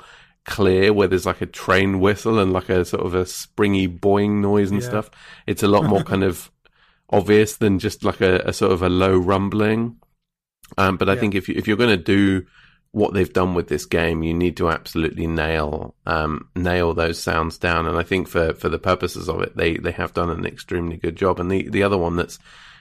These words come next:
Speaker 1: really interesting, and maybe this is totally different, uh, depending on who you are, um, and, like, how you solve different types of puzzles, is getting into that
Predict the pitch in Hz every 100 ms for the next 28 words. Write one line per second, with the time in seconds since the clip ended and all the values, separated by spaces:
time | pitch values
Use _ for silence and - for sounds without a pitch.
0 | _ - 110 117 110 101 104 101 101 -
1 | 92 98 101 95 90 90 87 82 - -
2 | - _ _ _ _ _ - - - -
3 | 113 98 95 90 95 - 85 78 - -
4 | - _ _ 87 85 82 - - 92 90
5 | 87 85 104 92 87 87 90 82 80 85
6 | - - 87 85 76 90 85 - - 90
7 | 87 87 82 85 - 87 82 - - 90
8 | - 87 - - 92 87 85 - - -
9 | - _ 92 - 107 101 90 98 90 85